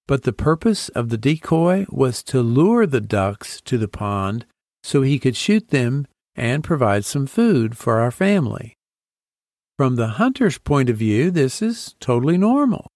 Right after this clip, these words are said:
But if you're a duck, watch out. Those hunters will do everything they can to make you think you're safe when their real intent is to shoot you and cook you for dinner. Basically,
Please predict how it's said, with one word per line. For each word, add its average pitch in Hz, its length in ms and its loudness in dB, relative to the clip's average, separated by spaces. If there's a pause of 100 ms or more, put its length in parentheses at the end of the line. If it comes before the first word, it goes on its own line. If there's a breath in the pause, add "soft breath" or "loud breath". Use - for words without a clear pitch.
(640)
But 131 120 0
if 120 140 -4
you're 247 220 2
a 175 80 2
duck, 185 580 0 (360)
watch 170 340 0
out. 254 460 -4 (420)
Those 180 280 0
hunters 139 600 0
will 147 120 0
do 147 200 0
everything 175 480 0
they 165 160 0
can 240 300 0
to 160 80 2
make 139 280 -2
you 127 140 0
think - 480 -2
you're 113 140 0
safe 147 520 0 (380)
when 143 140 0
their 123 160 2
real 190 260 4
intent 120 420 0
is 120 220 -4
to 104 220 -2
shoot 220 340 0
you 107 380 0 (400)
and 101 200 -4
cook - 300 0
you 110 160 0
for 107 140 -6
dinner. 156 420 0 (880)
Basically, 107 880 -2